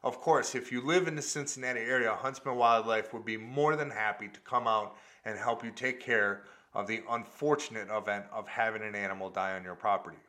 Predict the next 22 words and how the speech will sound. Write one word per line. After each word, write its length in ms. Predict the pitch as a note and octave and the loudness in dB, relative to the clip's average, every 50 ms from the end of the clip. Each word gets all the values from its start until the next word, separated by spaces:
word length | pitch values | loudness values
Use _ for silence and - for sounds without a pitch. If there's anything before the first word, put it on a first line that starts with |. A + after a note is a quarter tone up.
| _ _ _ _ _ _ _ _ _ - | _ _ _ _ _ _ _ _ _ 2
Now, 200 | A#2+ B2 C3 C3 | 4 4 6 6
when 180 | C#3 C#3 C#3 | 4 4 4
we 100 | C#3+ D3 | 2 4
have 220 | D#3 D#3+ D3+ D3 D3 | 6 8 8 8 6
a 60 | D3 | 4
client 520 | C#3+ - - C#3+ C#3+ C#3 D3 D3 E3 E3+ - - | 0 0 -4 0 2 4 4 4 2 0 0 2
or 100 | C#3+ C3 | 4 4
a 60 | B2+ | 4
potential 420 | C#3 - - - C3+ C3+ C3 - D3+ | 2 -2 -2 0 0 0 0 -2 -6
client 380 | - - C3+ B2+ C3 C#3+ D3 | -2 0 0 2 2 0 -2
call 280 | - - C#3 D3 D#3 D#3+ | 0 6 6 6 6 6
in 160 | C#3+ A#2 A#2 | 2 0 0
that 140 | B2+ B2 A2+ | -2 -4 -4
says 280 | - - A#2+ A2+ A2 B2 | -4 -4 -4 -4 -4 -4
that 120 | B2 A#2 | -8 -4
they've 200 | - A#2+ A#2+ A2 | -2 0 0 0
had 240 | - - D3 C#3 C#3 | 2 2 2 4 4
an 100 | C3+ C3 | 2 0
animal 320 | B2+ A#2+ B2 B2 B2 B2 | 0 -2 -2 -2 -2 -4
die 240 | - A#2+ A2+ A2+ A#2 | 0 2 4 4 4
on 120 | A#2 A#2 A#2 | 2 0 -2
property, 520 | - A#2+ A2 A2 G#2+ - A2+ A#2 A#2 A#2 | 0 2 2 2 2 -2 -4 -4 -4 -6